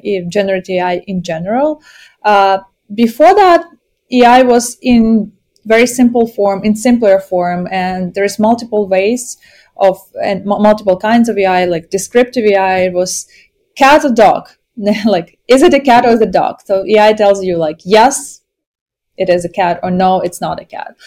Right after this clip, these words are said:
Like, so it could recognize stuff, it could, uh, apply something, um, s-, something that you mentioned, Tesla, like, it's, it's definitely A I that recognizes patterns,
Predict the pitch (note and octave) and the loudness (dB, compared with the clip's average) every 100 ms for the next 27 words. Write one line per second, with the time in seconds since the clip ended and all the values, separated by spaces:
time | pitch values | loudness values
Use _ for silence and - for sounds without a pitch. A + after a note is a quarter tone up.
0 | - G#3+ G#3 A#3+ A3 A#3 - F#3 G#3 C4 | -4 -2 0 0 0 0 -4 -4 0 0
1 | C#4+ A#3 A3+ A#3 - - G3+ G3+ G3+ _ | 0 0 2 0 -2 -2 0 0 -2 _
2 | _ - - G3 - G#3+ F#3+ F#3 - F#3 | _ -20 -12 -12 -6 0 0 -2 -4 -2
3 | F3 F3 - - G#3+ - G#3+ G3 G3 F#3+ | -2 -4 -4 0 0 2 2 2 2 0
4 | F#3+ _ _ _ - - G3 G3+ G3+ F#3+ | -2 _ _ _ -16 -6 -6 -2 -2 0
5 | F#3+ G3 G3 _ _ _ F#3 F3 E3+ E3 | -2 -6 -12 _ _ _ -4 -4 -4 -4
6 | E3 E3 E3 - G#3 A3 - - - A3 | -6 -6 -8 -12 -14 -16 -16 -8 -2 0
7 | A#3 G#3 G3+ G#3+ G#3 G#3 F#3+ F#3 F#3+ F#3 | 2 0 2 2 0 -2 -2 -2 -2 -4
8 | F3+ F3+ F3+ E3+ - - - F#3+ F3 F3+ | -4 -4 -8 -14 -16 -18 -14 -6 -4 -4
9 | - F#3+ F#3 F3+ F3 - F#3 F3 F3+ F3 | -6 -8 -4 -4 -4 -2 -2 0 -2 -2
10 | E3+ E3+ _ - F#3+ G3 G3+ G3 F#3+ F#3+ | -4 -6 _ -6 -2 -2 -4 -4 -2 -2
11 | F3+ - G3 G3 G3 F#3+ F#3+ F#3 G3+ - | -4 -2 -2 0 2 0 -2 -6 -10 -18